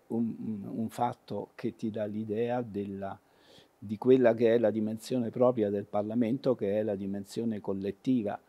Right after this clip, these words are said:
e, e questa e-, esistenza di tanti individui, tutti molto carichi di un, di un retroterra e di una, e di una loro rete di relazioni che la portano lì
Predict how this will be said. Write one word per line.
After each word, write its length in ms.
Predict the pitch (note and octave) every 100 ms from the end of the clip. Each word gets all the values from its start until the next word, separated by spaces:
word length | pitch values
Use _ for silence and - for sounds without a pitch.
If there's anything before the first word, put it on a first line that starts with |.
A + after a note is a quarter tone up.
| _ - _ -
e, 400 | G#2+ G#2+ G#2+ -
e 140 | -
questa 520 | - G#2+ - G#2 - - _
e-, 200 | - A#2 -
esistenza 720 | A#2 A2 G#2+ - C3+ C3+ -
di 220 | G#2 G#2+
tanti 440 | - B2+ C#3+ C3+ A2+
individui, 800 | A2 G#2 A2+ A2+ G2 F#2+ G2 -
tutti 460 | - E3 E3 - A#2+
molto 560 | A#2 D3+ D3 - B2+ -
carichi 760 | A#2+ F#2 E2+ D#2+ - - D2 - _ _ _
di 240 | G#2+ A2
un, 480 | A#2 A2+ A2 G#2 G2+
di 100 | G2 G#2+
un 420 | G#2+ G2+ G2+ G2
retroterra 920 | G#2 B2 A2 G#2 - D#2+ D#2 - - - _ _ _
e 160 | G2+ F#2+
di 100 | G2+
una, 480 | G2+ G2+ F#2+ F2 -
e 160 | G#2
di 120 | G2 G#2
una 240 | G2+ G#2
loro 720 | G2 G#2 F#2+ F#2+ F2+ F#2 G2+ A2+
rete 380 | D3 C#3+ A2
di 120 | G#2 G#2+
relazioni 800 | G#2+ G#2 G2+ - C#3 C#3+ F3 C3+
che 100 | A#2+
la 160 | A2
portano 500 | G#2+ D3 E3 D3+ C#3
lì 320 | B2+ A2+ F2+